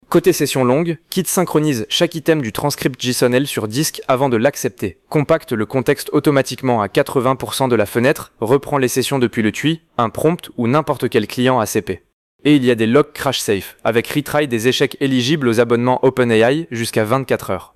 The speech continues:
Les modèles, on les change en cours de session avec slash modèle, et il y a du support natif oast pour les abonnements Chat G P T,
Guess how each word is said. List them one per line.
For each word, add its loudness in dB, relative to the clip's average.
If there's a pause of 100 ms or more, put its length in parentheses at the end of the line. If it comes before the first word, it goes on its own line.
(160)
Les 2
modèles, 4
on -4
les 2
change 2
en 0
cours -2
de 4
session -2
avec 0
slash 0
modèle, 2 (160)
et 4
il 2
y 4
a 4
du -6
support 0
natif -2
oast 2
pour 2
les 4
abonnements 2
Chat 0
G 2
P 0
T, -4